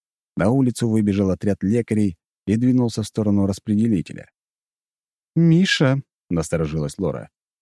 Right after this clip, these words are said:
«Мне кажется, или Кутузова должна уже вернуться с дикой зоны?» «Пожалуйста, нет», вздохнул я и побежал за медиками.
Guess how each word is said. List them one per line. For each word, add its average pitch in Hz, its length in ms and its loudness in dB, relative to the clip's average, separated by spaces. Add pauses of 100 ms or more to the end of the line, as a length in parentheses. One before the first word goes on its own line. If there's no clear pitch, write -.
(340)
«Мне 165 260 4
кажется, 214 480 0
или 196 160 2
Кутузова 180 640 -2
должна 170 460 0
уже 165 220 0
вернуться 175 560 0
с 107 80 -2
дикой 123 280 -2
зоны?» 123 380 -2 (1080)
«Пожалуйста, 113 800 -2
нет», 113 640 0 (480)
вздохнул 76 480 -4
я 85 260 0 (420)
и 101 120 0
побежал 107 420 0
за 95 160 0
медиками. 65 560 -6